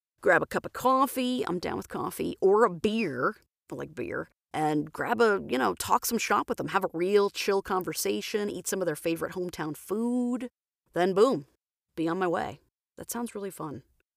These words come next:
I wanna do that. Let's, let's do that. All right, whether you're hiring voice actors <laughs> like myself and need a directed session, now you know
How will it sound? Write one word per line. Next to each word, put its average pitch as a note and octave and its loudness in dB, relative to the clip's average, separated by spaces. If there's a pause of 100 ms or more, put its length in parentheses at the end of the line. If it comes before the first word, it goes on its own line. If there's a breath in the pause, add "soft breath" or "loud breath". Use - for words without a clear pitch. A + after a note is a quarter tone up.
(140)
I E3+ -14
wanna B3+ -8
do D#3+ -12
that. - -18
Let's, - -6 (100)
let's - 0
do C4 8
that. D#3 0 (460)
All G3+ 8
right, F3+ 10
whether G#3 8
you're G3 6
hiring A#3+ 4
voice A3+ 4
actors A#3 2
<laughs> A#3+ -2
like - 0
myself F3+ -2 (320)
and A#3 6
need F#4 0
a C4+ -2
directed F3+ 2
session, G#3+ 0
now B3 6
you D4+ 4
know C4+ 2